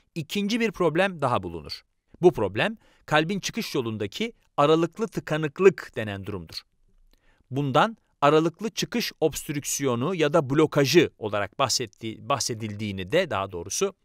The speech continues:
duyabilirsiniz. Ne anlama geldiğini de hemen açıklamak istiyorum arkadaşlar. Şu çizime geri dönelim. Evet, bunun anlamanıza yardımcı olacağını düşünüyorum.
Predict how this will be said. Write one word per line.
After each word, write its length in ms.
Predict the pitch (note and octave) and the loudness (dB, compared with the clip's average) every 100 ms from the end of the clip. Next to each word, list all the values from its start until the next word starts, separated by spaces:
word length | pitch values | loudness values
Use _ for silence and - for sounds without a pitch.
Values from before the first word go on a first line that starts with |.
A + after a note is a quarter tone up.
| - | -10
duyabilirsiniz. 720 | A2+ E2+ - - - - - - _ _ _ _ _ _ _ - - | -8 -8 -10 -10 -10 -8 -12 -12 _ _ _ _ _ _ _ -20 -6
Ne 120 | G3+ C4+ | 2 4
anlama 320 | F#3+ C#3+ C3+ | 4 0 0
geldiğini 460 | D#3+ C#3 A2+ G2+ | 2 0 0 -4
de 80 | D#3+ | -4
hemen 180 | E3 D3+ | -2 -4
açıklamak 420 | A#2+ - A#2+ G2 | -4 -6 -8 -6
istiyorum 320 | - - F2 | -8 -6 -8
arkadaşlar. 640 | D#2 D#2 F2+ - - - - _ _ _ _ _ _ _ _ _ _ _ | -10 -12 -12 -10 -12 -14 -20 _ _ _ _ _ _ _ _ _ _ _
Şu 180 | - B3 | -8 -2
çizime 320 | G#3+ D#3+ F3+ | 0 2 2
geri 260 | F3 D3+ A#2 | 4 2 2
dönelim. 300 | F#2+ D#2+ D2 _ _ _ | -4 -6 -12 _ _ _
Evet, 220 | C#3+ F#2+ _ _ _ _ - | 0 0 _ _ _ _ -2
bunun 360 | C#3+ F#3+ C4 - - | 2 4 2 -2 -2
anlamanıza 640 | E3+ E3+ E3+ D#3+ D3 G#3 E3 | 0 0 -2 0 2 2 4
yardımcı 460 | D#3+ D3+ D#3 C#3 | 2 2 0 0
olacağını 380 | A#2+ G2 G#2+ F2+ | 0 -2 -8 -8
düşünüyorum. 420 | F2+ A#2+ E2 B1+ | -12 -12 -12 -14